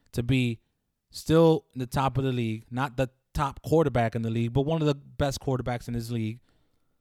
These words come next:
and can still win you a championship. Can still keep your team as one of the best teams in the league, whether or not his stats are there.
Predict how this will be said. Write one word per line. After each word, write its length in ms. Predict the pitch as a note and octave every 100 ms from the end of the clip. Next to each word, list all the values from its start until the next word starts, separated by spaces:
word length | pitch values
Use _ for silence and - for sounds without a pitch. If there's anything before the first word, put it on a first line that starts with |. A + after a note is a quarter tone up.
| _ _ _ _ _ _ _ _ _ _ _ _ _ _ _ -
and 140 | C3
can 100 | C3+
still 300 | - D3+ D3
win 220 | C3+ C3+
you 120 | B2
a 40 | A#2+
championship. 640 | - A#2 G#2 F#2+ - F2+ - _ _ _ _ _ _ _ _ _ _ _ _ _ _ _ _ _
Can 140 | C3
still 380 | A#2+ D#3+ E3 D#3 _
keep 360 | - E3+ C3
your 140 | C#3 C3
team 560 | - D#3 D3 A#2+ G#2+ - _ _ -
as 180 | B2+
one 160 | B2+ C#3
of 60 | C3
the 60 |
best 280 | A#2+ C3 -
teams 280 | C#3 B2+ A#2
in 80 | A2+
the 60 |
league, 280 | A2+ G#2 F2+ _ _ _ _ _ _ _ _ _ _ _ _
whether 300 | B2 C#3 C#3+
or 60 | C3+
not 200 | C3+ C3
his 220 | C3 -
stats 320 | C3+ B2+ -
are 100 | A#2+
there. 320 | A#2 A2 F2+